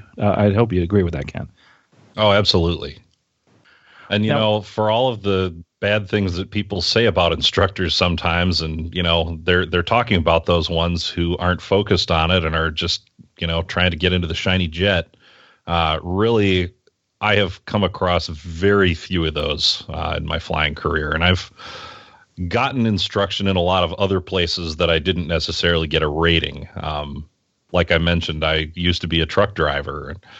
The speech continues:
Speaker 2: so I've gone all over the country, and once in a while I would just,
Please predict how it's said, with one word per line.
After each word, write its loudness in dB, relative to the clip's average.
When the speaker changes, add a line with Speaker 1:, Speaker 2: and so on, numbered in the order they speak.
Speaker 2:
so 0
I've -2
gone 0
all 0
over -2
the -6
country, -4
and -8
once -4
in -2
a 2
while 2
I -2
would -6
just, -6